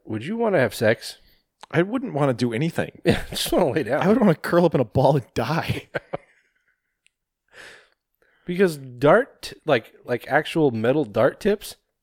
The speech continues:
Speaker 1: those are a good, like, half inch long. And it looked like it went all the way in.
Speaker 2: I mean, yeah. You got a piercing now. <laughs>
Speaker 1: Just put a stud in your balls. Call it
Speaker 2: Yeah.
Speaker 1: good.
Speaker 2: Little, little jewel.
Speaker 1: Yeah.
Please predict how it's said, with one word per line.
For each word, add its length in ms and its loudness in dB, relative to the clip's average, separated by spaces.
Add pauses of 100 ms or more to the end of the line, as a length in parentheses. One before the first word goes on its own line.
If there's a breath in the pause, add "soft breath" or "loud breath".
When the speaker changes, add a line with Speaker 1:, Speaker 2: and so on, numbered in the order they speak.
Speaker 1:
those 180 2
are 60 0
a 80 0
good, 320 4
like, 260 2
half 360 -2
inch 200 0
long. 320 0 (1800)
And 120 0
it 100 0
looked 160 -2
like 140 4
it 20 6
went 160 6
all 140 8
the 80 6
way 180 4
in. 160 -18 (1120)
Speaker 2:
I 40 -18
mean, 120 -18 (180)
yeah. 240 -4 (1200)
You 80 -18
got 160 -2
a 40 -4
piercing 380 0
now. 280 -2 (160)
<laughs> 80 -4 (920 soft breath)
Speaker 1:
Just 160 -10
put 140 4
a 60 2
stud 260 0
in 60 -4
your 100 -2
balls. 480 -2
Call 120 -10
it 20 0
Speaker 2:
Yeah. 180 2
Speaker 1:
good. 300 0 (120)
Speaker 2:
Little, 240 0
little 360 -2 (160)
jewel. 420 2 (180)
Speaker 1:
Yeah. 180 -8